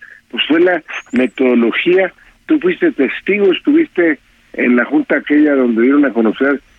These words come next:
el resultado de las encuestas el doce de diciembre, y pues... Eh, eh, a mí me tocó, y aparte pues era lógico,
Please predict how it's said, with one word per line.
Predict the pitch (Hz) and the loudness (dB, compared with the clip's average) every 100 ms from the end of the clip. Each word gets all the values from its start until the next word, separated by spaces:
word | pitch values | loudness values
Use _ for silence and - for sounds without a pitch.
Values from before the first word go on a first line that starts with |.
| _ - | _ -4
el | 120 110 | -2 -2
resultado | 98 113 117 147 | -2 -2 0 0
de | 135 | 0
las | - | 0
encuestas | 107 - 156 175 - 190 - _ _ _ | -4 -2 -2 -2 -2 -4 -4 _ _ _
el | - 107 | -4 0
doce | 135 127 127 | 0 0 0
de | 113 | 0
diciembre, | 101 170 175 175 180 165 _ _ _ - | 0 0 0 0 0 -2 _ _ _ -2
y | 262 214 220 - _ _ _ - | 0 0 -2 -8 _ _ _ -6
pues... | 120 110 113 | -2 -2 0
Eh, | 113 110 101 92 - - - - | 2 2 0 -2 -12 -20 -16 -6
eh, | 110 107 104 101 98 98 - - - - | -2 0 2 0 0 -2 -6 -12 -20 -12
a | - | -2
mí | 123 147 | 0 2
me | 320 - | 2 0
tocó, | 131 - 180 | -4 0 2
y | 180 | 2
aparte | - 165 165 156 | 0 -4 -2 -4
pues | 147 151 | -2 -2
era | 165 165 | 0 2
lógico, | 160 185 185 156 175 | 2 0 -4 -4 -6